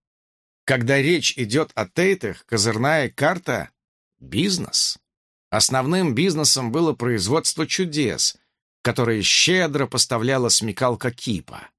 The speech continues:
А негодник Гаррет имел на гениального мальчика чрезмерно большое влияние. Зверские взгляды и ворчание могли иметь место, но Тейты не сожрут кормящую их руку.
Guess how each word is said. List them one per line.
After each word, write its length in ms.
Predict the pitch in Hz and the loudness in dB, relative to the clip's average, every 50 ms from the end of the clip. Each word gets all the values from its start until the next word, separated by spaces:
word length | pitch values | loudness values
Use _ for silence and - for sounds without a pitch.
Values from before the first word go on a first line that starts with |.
| _ _ _ _ _ _ _ _ _ _ _ | _ _ _ _ _ _ _ _ _ _ _
А 220 | _ 98 110 107 101 | _ 0 2 2 2
негодник 600 | 113 127 135 135 208 240 156 131 123 120 92 80 | 2 0 2 2 2 0 0 0 -4 -4 -4 -4
Гаррет 500 | 87 - 147 190 220 233 240 240 - - | 0 2 2 2 2 0 -2 -4 -2 0
имел 400 | 135 127 147 190 214 214 185 - _ _ _ _ _ _ _ | 0 2 2 2 0 0 -2 -6 _ _ _ _ _ _ _
на 160 | - 139 185 | 2 2 2
гениального 640 | 185 151 175 170 170 180 190 190 180 180 170 165 135 | 4 4 2 4 4 4 4 4 2 2 2 2 2
мальчика 540 | 123 156 180 196 180 - 180 175 - 185 | 2 2 2 2 0 0 0 0 -2 -2
чрезмерно 580 | - - - 143 139 113 117 117 117 110 127 139 | 0 0 0 0 2 2 2 2 2 0 0 0
большое 400 | 139 185 185 - - 160 139 156 | 0 0 0 0 0 0 0 0
влияние. 720 | 180 208 233 247 208 131 85 73 67 58 - - - - _ _ _ _ _ _ _ _ _ _ _ _ _ _ _ _ _ - | -2 -2 -2 0 0 2 0 0 -2 -8 -10 -12 -14 -16 _ _ _ _ _ _ _ _ _ _ _ _ _ _ _ _ _ 0
Зверские 520 | - - 120 170 165 - - - 160 156 | 0 2 2 0 0 0 0 2 2 2
взгляды 560 | 127 98 98 113 135 160 170 165 156 127 117 110 | 2 2 2 2 2 4 4 2 2 0 -2 -4
и 180 | - 123 120 | -2 -2 0
ворчание 640 | 113 120 113 101 - - 143 156 151 143 127 117 107 | 0 0 0 0 0 0 2 2 0 0 0 0 0
могли 360 | 110 117 117 117 135 143 143 | 0 0 0 0 0 2 2
иметь 320 | 156 196 220 202 143 - - | 2 0 0 0 -2 -2 0
место, 380 | 120 120 104 - - - 92 | 0 0 0 -2 -2 -4 -6
но 220 | 87 85 80 71 - _ - | -6 -6 -8 -8 -12 _ -2
Тейты 680 | 113 117 139 160 180 180 - - 170 131 92 73 - _ _ _ _ _ _ _ _ _ | 0 2 2 2 0 0 -2 -2 -2 -2 -2 -4 -6 _ _ _ _ _ _ _ _ _
не 180 | 117 135 143 | 0 2 2
сожрут 720 | - - - 165 170 170 160 147 147 135 127 127 - - _ _ _ _ _ _ _ | 2 2 2 0 0 -2 -2 -2 0 0 -2 -2 -6 -12 _ _ _ _ _ _ _
кормящую 760 | _ - 226 190 175 156 131 98 - - - - 110 107 113 - | _ 0 2 2 2 2 2 0 0 0 0 0 0 0 -2 -2
их 220 | - 135 120 - - | -2 -4 -4 -2 -4
руку. 400 | 113 95 - - - - - | -4 -4 -4 -8 -14 -18 -18